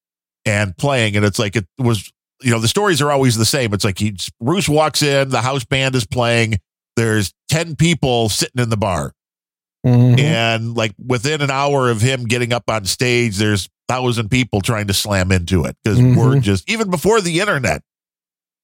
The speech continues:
Speaker 1: the word was able to spread. But that's how you wanna see people. You wanna see 'em in a small bar. I,
Speaker 2: Yeah.
Speaker 1: I looked for tickets the last time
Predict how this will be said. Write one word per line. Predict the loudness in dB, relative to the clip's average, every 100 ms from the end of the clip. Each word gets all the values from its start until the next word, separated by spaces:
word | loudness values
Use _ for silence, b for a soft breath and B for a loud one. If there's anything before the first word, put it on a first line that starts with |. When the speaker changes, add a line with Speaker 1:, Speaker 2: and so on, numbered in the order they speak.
| _ _ -2
Speaker 1:
the | 0
word | 2 2 0 0
was | 0 2
able | 2 2 2
to | 0
spread. | -2 0 0 2 0 -2 -6 _ _ _ _ _ _ _ _ -6
But | -2
that's | -2 0
how | 2
you | 2
wanna | 2
see | 2 2
people. | 2 0 0
You | 2
wanna | 2 0
see | 0 0
'em | 2
in |
a | 0
small | 0 0 0
bar. | 0 2 2 2
I, | 2 -2 -2
Speaker 2:
Yeah. | -2 -4 _ _ -4
Speaker 1:
I | 0
looked | 2 4 2 -2
for | -4 -4
tickets | -2 -2 -2 -6
the | -4 -2
last | 2 2 0 -2
time | 0 0 -2 -4